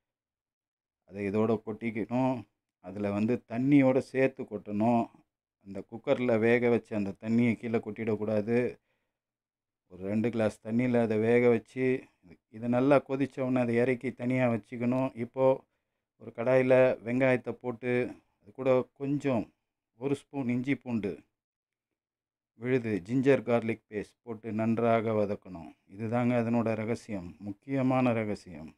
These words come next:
முக்கியமான ஸ்டேஜ். இதுதான் அதுக்கு சுவையும் மணமும் கொடுக்கறது. நீங்க காய்கறியை போட்டு தனியா வச்சிருக்கீங்களே, அதுலேயே மட்டன், மட்டன்னா கறி வாங்கி போடக்கூடாது.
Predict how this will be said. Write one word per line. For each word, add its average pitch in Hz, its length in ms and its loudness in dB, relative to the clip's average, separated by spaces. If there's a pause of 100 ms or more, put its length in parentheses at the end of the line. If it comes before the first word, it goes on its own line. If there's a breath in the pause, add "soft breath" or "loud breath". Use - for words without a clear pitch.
(120)
முக்கியமான 117 760 -4
ஸ்டேஜ். - 560 -8 (840)
இதுதான் 110 340 -2
அதுக்கு 110 240 -4
சுவையும் 120 420 -2
மணமும் 113 440 2
கொடுக்கறது. 113 720 -6 (500)
நீங்க 107 240 -4
காய்கறியை 120 540 0
போட்டு 117 300 -6
தனியா 120 360 2
வச்சிருக்கீங்களே, 117 840 0 (100)
அதுலேயே 127 720 2 (640 loud breath)
மட்டன், 120 520 -2 (680)
மட்டன்னா 131 760 2
கறி 139 300 4
வாங்கி 135 260 4
போடக்கூடாது. 123 880 0